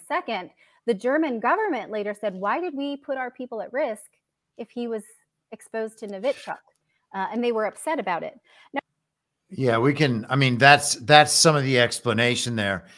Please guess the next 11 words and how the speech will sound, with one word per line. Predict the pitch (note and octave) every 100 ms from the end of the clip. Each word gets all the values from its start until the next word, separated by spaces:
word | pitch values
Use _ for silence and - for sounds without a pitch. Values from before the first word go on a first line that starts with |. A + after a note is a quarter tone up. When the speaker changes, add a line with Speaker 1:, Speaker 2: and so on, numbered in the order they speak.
| - -
Speaker 2:
You | C3+
know, | B2 A2+
in | B2+
the | C3+
Navalny | B2 G#2 B2+ D3+ C3+ G2+
doc, | A2+ B2 B2 G2+ -
you | A#2 A#2
actually | A#2 A2 - A2 G#2+ G2+ G#2 _ _
watch | G#2+ G2+ A#2+ B2 B2 A#2+ -
this | A2+ A2 G2
Bellingcat, | E2+ A#2+ B2+ C3 A2+ A2+ A2+ G#2+ -